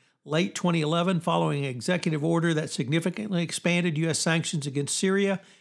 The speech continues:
and permitted the processing of internal transfers on behalf of Syrian entities, or pertained to. The bank processed a hundred twenty-seven such transactions, totaling two point eight billion, all in violation of ofac.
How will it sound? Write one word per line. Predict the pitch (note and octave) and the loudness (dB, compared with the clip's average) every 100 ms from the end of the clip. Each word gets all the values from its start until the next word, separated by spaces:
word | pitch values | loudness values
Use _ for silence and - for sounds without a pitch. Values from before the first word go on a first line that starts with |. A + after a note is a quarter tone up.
| _ _ - | _ _ -8
and | D3 | -4
permitted | D#3 E3 E3+ D#3+ | 0 2 2 0
the | |
processing | C#3+ - E3+ E3 F3+ - D3+ | 0 0 0 2 2 0 0
of | C#3+ | -2
internal | C3 D#3+ D#3+ | -2 -2 -2
transfers | D3 F3 E3+ - E3 D#3 C#3+ | 0 0 0 0 0 0 0
on | C#3 | -4
behalf | B2 D#3 D#3 E3 | -2 0 0 0
of | C#3 | -2
Syrian | - E3 D#3 D3+ - | 0 0 0 -2 -2
entities, | E3 D#3 D3 C3 - _ _ _ _ _ _ _ _ _ _ _ | -2 -2 -4 -12 -16 _ _ _ _ _ _ _ _ _ _ _
or | D3+ | -4
pertained | C#3+ C3+ - D#3+ D#3 | -4 -6 -2 0 0
to. | - A#2 A2+ _ _ _ _ _ _ _ _ - - | -2 -4 -6 _ _ _ _ _ _ _ _ -18 -6
The | D#3 | -2
bank | D3 D#3 D#3 | 0 0 -2
processed | D#3+ - E3 - | -2 0 -2 -2
a | - | -8
hundred | - F#3 E3+ | -2 0 0
twenty-seven | - F3 D3+ F3+ D#3+ D3+ | 0 -2 0 0 -2 -2
such | - D3+ - | -4 -4 -2
transactions, | D3+ C3+ E3 D#3+ E3 F3 D#3+ | -2 -2 0 0 0 -2 -2
totaling | - D#3 C#3+ B2 | -2 -2 -2 -4
two | E3+ | -4
point | - D3+ C3+ D3+ | -4 -6 -6 -4
eight | C#3 C#3+ | -6 -6
billion, | A#2+ D3+ D3+ D3 - - _ _ _ | -2 0 0 -2 -6 -18 _ _ _
all | D3 D3+ C#3+ | -2 0 0
in | |
violation | B2+ C3+ C3+ C3 C3+ - C3 B2+ | 0 0 0 -2 -2 -2 -4 -6
of | - C3 C3 C#3+ | -8 -6 -6 -6
ofac. | F#3 C#3 C3+ A2+ E3 | -6 -6 -8 -12 -16